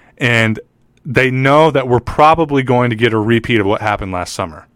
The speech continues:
And if we don't get real justice on this case, I hope that's the fact of the matter. We've talked in previous videos about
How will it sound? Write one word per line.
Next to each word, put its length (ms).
And 160
if 140
we 100
don't 200
get 180
real 220
justice 420
on 140
this 120
case, 480
I 120
hope 200
that's 180
the 80
fact 300
of 40
the 40
matter. 240
We've 140
talked 300
in 80
previous 420
videos 360
about 340